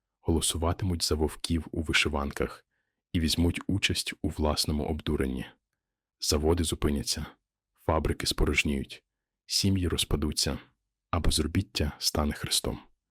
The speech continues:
Гроші стануть пилом, а паспорти — білетами у чужину. Ті самі, хто радів свободі, проклинатимуть її,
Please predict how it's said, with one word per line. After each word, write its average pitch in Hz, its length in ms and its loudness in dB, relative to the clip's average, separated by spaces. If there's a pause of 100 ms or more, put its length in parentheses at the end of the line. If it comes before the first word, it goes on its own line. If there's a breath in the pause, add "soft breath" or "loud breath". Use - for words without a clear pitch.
(480)
Гроші - 380 4
стануть 76 440 0
пилом, 69 380 4 (540)
а 78 120 0
паспорти — - 640 2 (520)
білетами 76 420 2
у 78 80 -2
чужину. 73 440 0 (640)
Ті 110 120 4
самі, 76 380 2 (240)
хто - 240 0
радів 76 260 0
свободі, 73 540 2 (340)
проклинатимуть 78 720 0
її, 71 320 -2